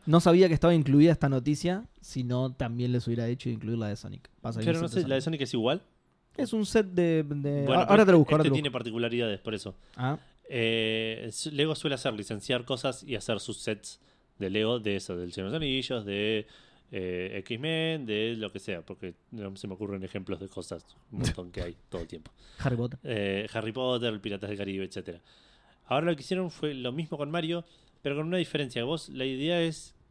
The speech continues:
Speaker 2: que, eh, compres estos sets y armes niveles de Mario y los juegues con el muñequito de Mario, porque el set va a ser como interactivo.
Speaker 1: Qué bien.
Speaker 2: Mario va a ser el, el, el, el,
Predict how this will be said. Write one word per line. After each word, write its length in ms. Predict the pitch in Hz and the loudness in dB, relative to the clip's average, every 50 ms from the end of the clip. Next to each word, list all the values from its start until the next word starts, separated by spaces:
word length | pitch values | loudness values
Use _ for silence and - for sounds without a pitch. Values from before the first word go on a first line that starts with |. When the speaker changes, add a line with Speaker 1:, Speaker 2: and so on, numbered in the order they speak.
| _ _ | _ _
Speaker 2:
que, 380 | - - 139 143 147 147 151 - | -6 -4 -2 -2 -2 -4 -4 -6
eh, 280 | - 123 113 107 104 - - | -6 -4 -4 -4 -6 -4 -2
compres 380 | 120 131 151 151 143 127 - | -2 -2 -2 -2 -4 -4 -6
estos 220 | 127 123 - 113 - | -6 -8 -8 -10 -6
sets 380 | - 123 131 147 - - - - - - - - - - _ _ _ _ _ _ _ _ - - | -4 -4 -4 -4 -6 -12 -20 -20 -20 -20 -20 -20 -20 -20 _ _ _ _ _ _ _ _ -8 -2
y 100 | 117 113 | 0 2
armes 280 | 117 127 139 139 131 120 | 2 2 0 -2 -4 -4
niveles 420 | 117 113 113 110 113 117 120 113 | -4 -2 -2 0 0 0 0 -2
de 100 | 104 110 | -4 -4
Mario 400 | 104 104 110 117 135 151 170 190 - - - _ _ _ _ _ _ _ _ _ _ _ _ _ _ - - | -4 -2 -2 -2 -2 -2 -4 -4 -6 -12 -20 _ _ _ _ _ _ _ _ _ _ _ _ _ _ -16 -10
y 100 | 143 117 | -8 -6
los 160 | 110 110 104 | -4 -4 -6
juegues 500 | - - - - 135 143 156 160 170 156 | -8 -12 -6 -2 0 2 2 2 0 -2
con 180 | - - 135 117 | -4 -6 -6 -4
el 60 | 113 110 | -4 -4
muñequito 340 | 110 107 107 107 120 123 123 | -6 -6 -8 -8 -4 -2 -2
de 80 | 113 | -2
Mario, 440 | 110 120 131 127 120 127 139 151 156 - _ _ _ _ _ _ _ _ - | -2 -2 -4 -4 -4 -6 -6 -8 -8 -12 _ _ _ _ _ _ _ _ -8
porque 380 | - 113 107 - 123 110 - _ _ _ _ - - | -8 -6 -4 -4 -4 -4 -6 _ _ _ _ -10 -8
el 120 | 139 117 110 | -6 -6 -4
set 240 | - - 147 143 139 | -2 -2 -2 0 -2
va 60 | 143 | -4
a 40 | 135 | -2
ser 260 | - - 135 131 - - | 0 -2 -2 -2 -4 -6
como 200 | - 120 113 117 | -6 -4 -4 -4
interactivo. 600 | 110 104 - 107 104 98 - - 101 95 87 - _ _ _ - | -4 -4 -2 -4 -4 -4 -4 -4 -4 -4 -4 -6 _ _ _ -4
Speaker 1:
Qué 120 | - 135 | 0 0
bien. 460 | 127 120 117 127 131 127 123 110 101 107 | 2 2 2 0 0 0 -2 -2 -4 -4
Speaker 2:
Mario 520 | 107 113 127 143 165 170 170 165 151 147 131 123 | -2 0 0 0 2 4 2 2 2 0 -2 -2
va 60 | 127 | -2
a 40 | 123 | -2
ser 200 | - - 147 131 | 0 -2 -4 -2
el, 380 | 131 113 110 110 104 104 104 - | -2 -2 -2 -2 -4 -6 -6 -8
el, 220 | - 107 98 98 95 - - | -10 -10 -10 -12 -12 -10 -10
el, 160 | 104 92 90 - - _ _ _ _ - - - - | -10 -10 -12 -18 -20 _ _ _ _ -16 -16 -14 -12
el, 180 | 104 95 92 | -12 -12 -12